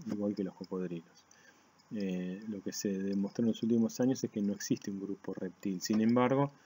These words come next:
nosotros seguimos hablando de reptiles, eh, cuando tenemos que referirnos a alguno de estos, este, animales. Y fíjense, si nosotros, eh, tomáramos, esto está tomado de, de una página de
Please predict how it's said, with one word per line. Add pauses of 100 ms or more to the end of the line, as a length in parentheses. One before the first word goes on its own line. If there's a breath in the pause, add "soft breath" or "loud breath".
(200 soft breath)
nosotros
seguimos
hablando
de
reptiles, (540 soft breath)
eh,
cuando
tenemos
que
referirnos
a
alguno
de
estos, (720 soft breath)
este,
animales. (1120 soft breath)
Y
fíjense,
si
nosotros, (140)
eh, (100)
tomáramos,
esto
está
tomado
de,
de
una
página
de